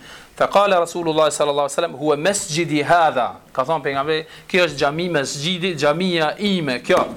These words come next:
Dhe më thotë për xhaminë e pejgamberit sallallahu alaihi wasallam e transmeton Muslimi. Thot Ibn Kathiri, s'ka khilaf mes ajetet dhe hadithit, se hadithi pejgam-, kur mesxhidi i Kubës është ngrit në Takvallëk,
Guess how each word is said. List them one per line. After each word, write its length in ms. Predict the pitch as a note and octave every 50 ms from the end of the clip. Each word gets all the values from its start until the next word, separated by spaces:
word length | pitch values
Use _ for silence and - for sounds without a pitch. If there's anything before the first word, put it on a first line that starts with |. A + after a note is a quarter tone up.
| - - - - -
Dhe 60 | - B2+
më 80 | C#3+
thotë 160 | D#3 F3+ E3+
për 120 | - D#3+ C#3+
xhaminë 300 | D3+ D3+ E3+ F3+ E3+ D#3+
e 40 | C#3
pejgamberit 480 | D#3 D3+ D3+ C#3+ D3 E3 E3 D#3+ D#3 -
sallallahu 240 | - D3 C#3+ C#3
alaihi 40 | -
wasallam 140 | - F#3 E3+
e 40 | C#3+
transmeton 460 | - D3+ C#3 - C#3+ C#3 E3+ F#3 F#3 - - - - - - - -
Muslimi. 380 | D#3 D3+ - F3 F3 D3 A#2 - - - - - - - - - - -
Thot 160 | - A#3+ B3 A#3+
Ibn 200 | A3+ A3 A3 G#3+
Kathiri, 540 | G#3+ F#3+ - B3 B3+ A3+ F#3+ F3+ - - - - - - - - - - - - - -
s'ka 240 | - - A3+ A#3+ -
khilaf 380 | - G3 F#3 F#3+ F3+ E3+ -
mes 160 | D#3+ D#3 - D#3+
ajetet 420 | D#3 E3+ G3 G3+ G3 F#3 E3+ D3+
dhe 80 | D#3 D3
hadithit, 420 | C#3+ D3+ D#3 F#3 F#3 E3+ E3 D3+ - - - - - - - - - - - - -
se 260 | - - D#3+ D#3 D3+ - - - - -
hadithi 360 | D#3 D#3 D#3+ A#3+ A#3 G3 G#3+
pejgam-, 340 | - - F3+ F3+ E3+ E3+ E3
kur 220 | - F#3 D#3+ E3 - - - - - D3 A#2+ A#2
mesxhidi 480 | D3+ D3+ C#3+ C3 C#3+ F3 B3 A#3+ F#3 F#3+
i 60 | E3+
Kubës 460 | - - F#3+ C#3+ C3+ B2 A2 - - -
është 240 | - - - D#3
ngrit 220 | D3 F#3+ A#3+ A#3 -
në 40 | -
Takvallëk, 580 | F#3+ E3 D#3+ D#3+ D#3+ D3 D#3 F#3 G#3+ G#3 -